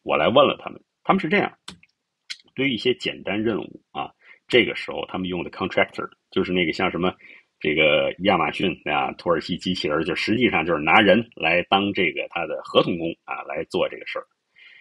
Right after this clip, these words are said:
对于那些真正的专业的复杂的任务，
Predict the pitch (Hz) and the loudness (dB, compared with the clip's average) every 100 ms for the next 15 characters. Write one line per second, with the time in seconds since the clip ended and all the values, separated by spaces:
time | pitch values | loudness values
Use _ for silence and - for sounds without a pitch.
0 | _ _ _ 233 185 208 196 113 127 147 | _ _ _ 2 4 6 4 2 0 0
1 | _ - 233 233 247 160 85 - - 170 | _ 2 4 4 4 2 0 -4 2 4
2 | 180 180 156 - - - 135 76 71 82 | 6 4 2 0 -4 0 0 0 -4 -4
3 | 69 - | -4 -6